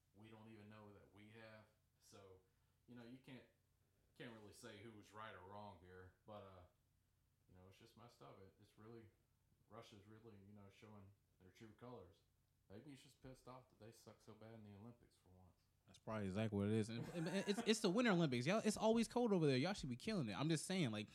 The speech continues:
Speaker 2: countries where it's always cold, y'all need to be, uh, murdering it. Like, if y'all are, y'all seventy-five percent of the time if it's cold, you need to be lugeing, skiing, hockey playing, all that. Just, just,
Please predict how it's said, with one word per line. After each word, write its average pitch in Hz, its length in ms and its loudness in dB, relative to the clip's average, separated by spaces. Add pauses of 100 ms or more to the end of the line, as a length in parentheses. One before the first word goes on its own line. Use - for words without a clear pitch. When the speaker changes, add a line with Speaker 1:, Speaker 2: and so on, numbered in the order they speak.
(360)
Speaker 2:
countries 220 380 4
where 147 180 6
it's 143 180 4
always 117 420 6
cold, 117 340 2 (480)
y'all 139 240 6
need 117 240 2
to 101 80 0
be, 92 400 -2
uh, 82 340 -8 (340)
murdering 90 540 -2
it. - 100 -16
Like, 92 160 -10
if 90 80 -12
y'all 117 240 2 (160)
are, 104 140 -2 (160)
y'all 113 400 0
seventy-five 139 420 0
percent 131 260 -4
of 113 60 -6
the - 60 -12
time 120 180 -2
if 107 60 -2
it's 107 80 -4
cold, 113 400 -2
you 110 140 -4
need 120 180 2
to 107 80 0
be 92 160 -4
lugeing, 127 580 6 (220)
skiing, 131 640 6 (200)
hockey 127 340 0
playing, 127 420 6
all 120 220 4
that. 85 220 -4
Just, 117 200 -8
just, 143 200 0